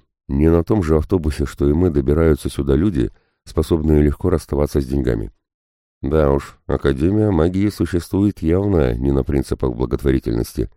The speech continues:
Это отличная статья дохода для королевской семьи. Я никак не показал своих догадок. Но рассматривая арену и слушая куратора, прикидывал, где могут располагаться двери в порталы. Это стратегически важная информация.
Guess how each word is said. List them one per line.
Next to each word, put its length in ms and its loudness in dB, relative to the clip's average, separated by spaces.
Это 280 2
отличная 520 0
статья 360 -2
дохода 580 0
для 180 0
королевской 500 0
семьи. 360 -2
Я 160 2
никак 320 0
не 80 2
показал 420 -2
своих 280 -2
догадок. 420 -4
Но 100 2
рассматривая 720 2
арену 340 2
и 40 4
слушая 380 -2
куратора, 580 -4
прикидывал, 640 0
где 340 -2
могут 300 2
располагаться 640 -2
двери 340 2
в 140 -6
порталы. 480 -4
Это 240 2
стратегически 680 -4
важная 360 0
информация. 720 -4